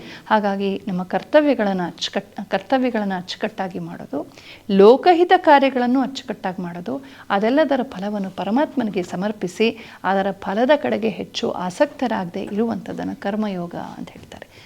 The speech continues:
ಸ್ವತಃ ಶ್ರೀಕೃಷ್ಣನೇ ಅತ್ಯಂತ ಅದ್ಭುತ ಕರ್ಮಯೋಗಿ. "ನಮೇ ಪಾರ್ಥಾಸ್ತಿ ಕರ್ತವ್ಯಂ ತ್ರಿಷು ಲೋಕೇಶು ಕಿಂಚನ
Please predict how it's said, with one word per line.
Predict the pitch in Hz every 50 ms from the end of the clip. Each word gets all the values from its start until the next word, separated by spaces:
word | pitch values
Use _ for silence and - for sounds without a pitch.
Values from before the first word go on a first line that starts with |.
| - _ -
ಸ್ವತಃ | - 202 202 - 196 180
ಶ್ರೀಕೃಷ್ಣನೇ | 175 - - - 233 240 233 - - - - 214 214 214 214
ಅತ್ಯಂತ | 214 214 - - - 180 - - 240 240 233 226 226
ಅದ್ಭುತ | 214 190 175 180 180 208 214 -
ಕರ್ಮಯೋಗಿ. | 214 - - 196 190 185 202 208 202 196 185 180 214 - - - - - - _ -
"ನಮೇ | 180 190 196 202 196
ಪಾರ್ಥಾಸ್ತಿ | 190 196 196 180 180 - - 185 185 180 - -
ಕರ್ತವ್ಯಂ | 202 - 180 - - - 196 190 202 214 233 247
ತ್ರಿಷು | 240 240 208 - 294
ಲೋಕೇಶು | 302 320 320 320 254 226 - - - 262 247 208 214 -
ಕಿಂಚನ | - 202 190 202 - 202 185